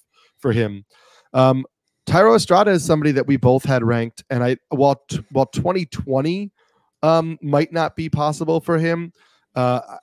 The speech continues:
I mean, he seems likely to go at least fifteen twenty. Um, he went you know, fourteen homers, twenty-one steals in twenty twenty-two, fourteen homers, twenty-three steals last year, and he played twenty fewer games last year, um,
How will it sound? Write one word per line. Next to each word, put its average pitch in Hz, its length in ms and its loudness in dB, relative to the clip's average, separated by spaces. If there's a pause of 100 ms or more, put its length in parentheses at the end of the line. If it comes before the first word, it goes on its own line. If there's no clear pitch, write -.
I 139 60 -4
mean, 147 140 -2
he 165 120 -4
seems 202 480 -8
likely 143 320 -2
to 131 80 -2
go 123 220 0
at 123 100 -4
least 160 300 -8
fifteen 143 520 -6
twenty. 110 500 -6
Um, 117 260 -6
he 131 100 -2
went 135 300 -2 (540)
you 135 60 -6
know, 123 100 0
fourteen 151 380 0
homers, 131 320 -2
twenty-one 123 440 -2
steals 117 480 -4
in 110 100 -10
twenty 117 240 -4
twenty-two, 113 540 -6
fourteen 127 520 -4
homers, 117 440 -4 (300)
twenty-three 139 560 -4
steals 117 560 -6
last 135 380 -4
year, 117 260 -4
and 123 80 -10
he 131 100 -6
played 131 280 -4
twenty 196 380 -2
fewer 170 600 -8
games 143 640 -10 (140)
last 110 360 -10
year, 113 300 -6 (500)
um, 117 400 -4